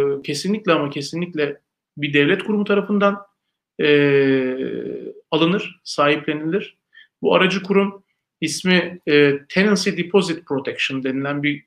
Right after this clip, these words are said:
e, scheme, yani program tarafından korunur. Siz parayı, e, ev sahibi namına ya da mülk sahibi namına bu kuruma yatırırsınız. E, tahliye edeceğiniz zaman bu kuruma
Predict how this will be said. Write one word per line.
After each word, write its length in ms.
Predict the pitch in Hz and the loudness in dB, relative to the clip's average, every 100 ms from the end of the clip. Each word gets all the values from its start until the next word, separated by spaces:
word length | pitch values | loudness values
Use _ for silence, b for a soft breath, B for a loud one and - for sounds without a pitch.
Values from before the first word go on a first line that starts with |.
| - | -6
e, 440 | 135 127 123 123 | -2 0 0 -4
scheme, 460 | 120 - - 175 135 - _ | -4 -6 0 0 0 -8 _
yani 340 | 254 160 127 127 | -10 -6 -4 -2
program 460 | 147 147 170 170 | 2 4 4 2
tarafından 540 | 170 139 127 131 123 117 | -4 -6 -6 -8 -10 -6
korunur. 360 | 156 151 175 185 _ B B B B | -4 -4 -4 -8 _ B B B B
Siz 300 | - 185 - | -6 -4 0
parayı, 540 | 180 180 185 180 180 - _ _ - | 4 6 4 2 -4 -16 _ _ -4
e, 340 | 151 143 143 139 139 _ _ _ _ _ _ _ _ _ _ - | 0 4 4 0 -4 _ _ _ _ _ _ _ _ _ _ 0
ev 160 | 165 185 | 2 2
sahibi 500 | - 180 170 165 160 | 0 2 2 0 -2
namına 420 | 160 156 156 151 | -2 -4 -4 -4
ya 180 | 147 139 | -4 -2
da 60 | |
mülk 240 | 147 170 170 | -2 -4 -4
sahibi 360 | 170 151 151 | -2 0 -2
namına 540 | 151 151 151 151 156 b b b | -2 -2 -2 -4 -6 b b b
bu 100 | 170 | -8
kuruma 300 | 160 160 143 | -2 -2 0
yatırırsınız. 840 | 147 156 180 180 - 185 196 - _ b b - | 0 -2 -6 -6 -2 -2 -2 -8 _ b b -4
E, 80 | 143 135 135 131 127 127 127 127 135 135 135 - - | 2 4 4 2 0 -2 -4 -6 -6 -8 -10 -16 -6
tahliye 360 | 151 151 170 175 | 2 2 4 2
edeceğiniz 400 | 175 180 185 180 | 2 2 2 2
zaman 400 | 170 160 202 170 | 0 2 0 -2
bu 80 | |
kuruma 540 | 170 175 160 214 226 | -4 -2 2 0 0